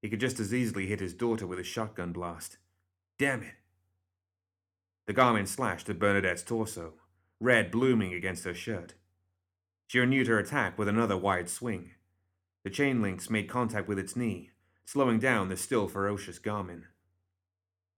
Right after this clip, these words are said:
With a grunt, Rykard entered the fray, his razor-sharp claw fragmenting the Garmin into large pieces. "I had it," Bernadette complained.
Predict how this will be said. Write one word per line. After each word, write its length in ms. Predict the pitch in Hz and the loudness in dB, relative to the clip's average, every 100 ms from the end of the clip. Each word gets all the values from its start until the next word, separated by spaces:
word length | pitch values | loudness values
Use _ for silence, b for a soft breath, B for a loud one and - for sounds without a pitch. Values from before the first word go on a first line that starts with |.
| _ _ _ _ - | _ _ _ _ 2
With 140 | 120 | 4
a 40 | 110 | 4
grunt, 340 | 113 139 92 | 6 6 4
Rykard 520 | 107 117 110 90 85 | 4 4 4 0 -2
entered 240 | 87 87 82 | -4 -10 -12
the 60 | |
fray, 440 | - 90 78 - - _ _ _ | -8 -6 -6 -10 -20 _ _ _
his 160 | 101 98 | -4 4
razor-sharp 560 | 123 110 110 107 101 | 4 4 2 0 0
claw 260 | - 127 95 | 0 2 2
fragmenting 600 | - 117 98 104 98 95 | 2 0 2 -2 -4 -4
the 80 | 90 | -2
Garmin 360 | 113 107 90 | 0 2 0
into 180 | 85 92 | -6 -6
large 380 | 95 98 90 - | -2 0 -2 -4
pieces. 520 | 113 110 92 85 - _ _ _ _ _ _ _ _ _ _ _ _ _ _ - | -6 -6 -8 -12 -16 _ _ _ _ _ _ _ _ _ _ _ _ _ _ 0
"I 120 | 226 | 2
had 280 | 135 107 101 | 2 2 0
it," 280 | 120 - - | -2 -4 -4
Bernadette 400 | 95 92 90 92 | -2 0 -2 -4
complained. 500 | 90 85 87 85 | -8 -8 -8 -8